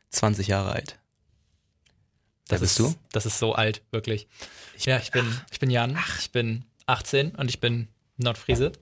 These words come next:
Speaker 2: Ja.
Speaker 1: Und wir sind die F S Jler vom offenen Kanal Westküste.
Speaker 2: Das stimmt.
Speaker 1: Schon seit dem ersten September.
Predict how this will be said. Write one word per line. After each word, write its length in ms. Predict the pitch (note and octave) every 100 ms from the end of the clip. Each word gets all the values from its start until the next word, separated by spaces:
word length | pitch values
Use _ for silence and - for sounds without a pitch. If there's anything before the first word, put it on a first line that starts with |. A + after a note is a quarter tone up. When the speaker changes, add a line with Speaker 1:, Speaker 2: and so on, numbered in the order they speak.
| _ _ _ _ _ _ -
Speaker 2:
Ja. 300 | B2 B2 A#2+
Speaker 1:
Und 140 | B2 A#2
wir 80 | B2
sind 160 | A#2+
die 80 | A2+
F 120 | - -
S 140 | G2+
Jler 400 | A#2+ - G#2 G#2
vom 400 | - G#2 G2+ G2+
offenen 320 | - A2 G#2 G2
Kanal 300 | G2+ F#2+ F#2
Westküste. 640 | G#2 - F#2 - G2+ C3 - _ _ _ _ - _ _ _ _ _
Speaker 2:
Das 200 | - G2+
stimmt. 440 | - A#2+ B2 G#2+ - _
Speaker 1:
Schon 240 | - G2
seit 200 | F#2+ F#2
dem 340 | F#2 F2 F2+ C3
ersten 320 | G#2+ G#2 A2
September. 500 | G#2+ - - G2 C#3+